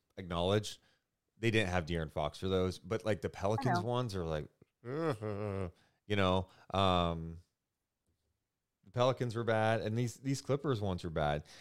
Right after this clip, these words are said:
Speaker 1: The Warriors games weren't, like, terrible. The two Warriors losses, they weren't terrible, but, you know, they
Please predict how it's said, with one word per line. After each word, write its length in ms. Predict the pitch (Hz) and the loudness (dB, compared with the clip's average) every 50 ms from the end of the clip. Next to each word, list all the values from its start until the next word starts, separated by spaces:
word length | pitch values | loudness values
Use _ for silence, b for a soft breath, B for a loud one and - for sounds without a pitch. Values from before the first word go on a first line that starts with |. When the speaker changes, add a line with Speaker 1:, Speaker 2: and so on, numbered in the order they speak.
| b b - | b b 2
Speaker 1:
The 80 | 165 | 2
Warriors 500 | 160 165 190 240 269 254 247 226 185 131 | 4 4 6 4 6 6 6 4 4 4
games 400 | 117 135 135 131 127 127 123 98 101 | 6 6 6 8 6 6 4 0 -2
weren't, 340 | 85 92 98 110 107 104 90 | -4 -4 -2 -2 -2 -4 -6
like, 160 | 90 82 71 - | -8 -8 -8 -12
terrible. 640 | - - - - 76 71 69 67 67 65 64 62 64 _ _ - | -20 -20 -18 -16 -14 -14 -14 -14 -14 -16 -20 -20 -20 _ _ -10
The 80 | 90 | -10
two 240 | 85 - - 107 95 | -8 -6 -4 -4 -2
Warriors 440 | 87 82 82 80 80 76 71 69 67 | 0 0 0 0 0 -2 -4 -6 -6
losses, 460 | 69 65 62 60 - - 62 62 - | -6 -6 -6 -8 -8 -10 -10 -10 -6
they 80 | - 87 | -6 -4
weren't 200 | 85 82 80 _ - - - - - | -4 -6 -8 _ -16 -20 -20 -18 -16
terrible, 520 | 80 73 67 65 69 69 - - 69 - _ _ - | -14 -12 -12 -12 -14 -14 -14 -16 -16 -18 _ _ -2
but, 280 | 92 87 80 73 - _ _ _ _ _ - | 0 0 0 -2 -6 _ _ _ _ _ -12
you 80 | 95 85 | -10 -8
know, 140 | 76 71 71 - _ _ _ | -8 -10 -12 -16 _ _ _
they 200 | - 85 80 76 | -4 -4 -4 -4